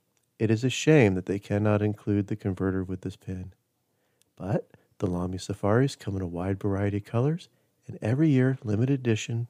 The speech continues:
colors are released. My favorite pen is the yellow pen. It is a nice shade of rubber duck yellow. My personal favorite is the twisby Eco. It does not take a cartridge. Instead, you have a piston filling system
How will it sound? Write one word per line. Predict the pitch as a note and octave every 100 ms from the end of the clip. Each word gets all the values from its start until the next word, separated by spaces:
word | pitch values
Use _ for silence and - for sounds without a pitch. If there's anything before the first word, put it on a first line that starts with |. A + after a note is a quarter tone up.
| -
colors | - G#2 G#2+ G#2 -
are | F#2+
released. | G2 F#2 F#2 G2+ - - _ _ _ _ _ _ -
My | F#2+
favorite | - A2 G#2+ - -
pen | G2 F2+ F#2 _
is | F#2 F2
the | F2+
yellow | F2+ E2+ E2+
pen. | - F#2 F2+ F2+ _ _ _ _ _ F#3+
It | E3
is | B2
a | F#2+
nice | F2+ F2
shade | - F#2 F2+ F2 -
of | F2+ F2
rubber | E2 E2+
duck | E2 E2 -
yellow. | F2+ F#2 F2 _ _ _ _ _ _ _ _ _ _ _ -
My | F#3+
personal | F#3 C4+ A#3+ F#3+ C#3
favorite | - G#2+ G2+ C3 - _ E3
is | E3
the | D#3+
twisby | - B2 - D#3+
Eco. | G#3 G#3+ A2 F#2 - _ _ _ _ _ _ _ -
It | G2
does | F2+ F#2
not | F2+ -
take | - G2+
a | F2+
cartridge. | - E2+ - B2+ C3+ - _ _ -
Instead, | - - G#3+ E3 E3+ _ _ -
you | E3
have | C#3+ C3+
a | D#3
piston | D#3 F#3 - F3+ E3
filling | - E3+ B2+ G2+
system | - G2+ - B2